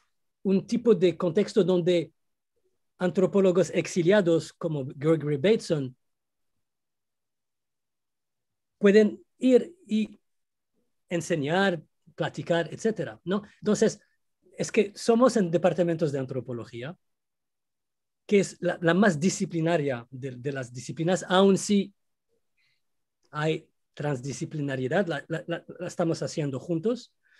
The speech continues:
pero hay, hay algo que yo estoy aprendiendo de, de, de ustedes que todavía yo no hago. Yo s-, soy an-, demasiado modernista, estoy en un rollo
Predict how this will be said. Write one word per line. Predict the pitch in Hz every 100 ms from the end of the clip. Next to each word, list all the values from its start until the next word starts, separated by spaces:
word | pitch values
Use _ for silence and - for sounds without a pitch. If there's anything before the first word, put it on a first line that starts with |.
| _ - -
pero | 202 220 - _ _ _ _ _ _ _ _ _
hay, | 220 196
hay | - 220 -
algo | 208 202 214
que | 196
yo | 208 214 _
estoy | - - 180 175 - _ _ _
aprendiendo | - 156 180 170 190 180
de, | 156 156
de, | 135 -
de | 170 151
ustedes | 170 - 247 175 147
que | - 185 -
todavía | - 202 202 208
yo | 175 175
no | 190 185
hago. | 151 127 113 - _ _ _ -
Yo | 180 -
s-, | 175 - - _ -
soy | 214 196 - _ _ _ _ _
an-, | 196 202 - _ _ _ _ _ _ _ _
demasiado | 190 185 220 226 214
modernista, | 208 165 170 170 185 - 156
estoy | - 175
en | 165
un | 165
rollo | 156 170 170 170 156 151